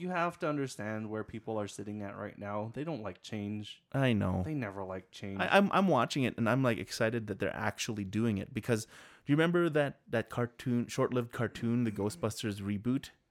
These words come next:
Speaker 2: And the only guy, only guy that was there was Egon or something like that,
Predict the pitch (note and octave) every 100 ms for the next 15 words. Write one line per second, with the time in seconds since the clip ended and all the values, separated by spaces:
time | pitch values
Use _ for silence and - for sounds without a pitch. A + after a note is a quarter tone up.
0 | _ _ _ _ - A2 A2 G#2+ A#2 A#2
1 | A#2 A2 G2+ A2+ A2+ A2 - - A2+ A2+
2 | G2+ G2 G#2 G#2+ G2+ G2+ - _ - G2
3 | G2+ G2 G2+ F#2+ - G2 G2 F#2+ F#2+ F#2
4 | G2 G2+ G2 - G2 F#2+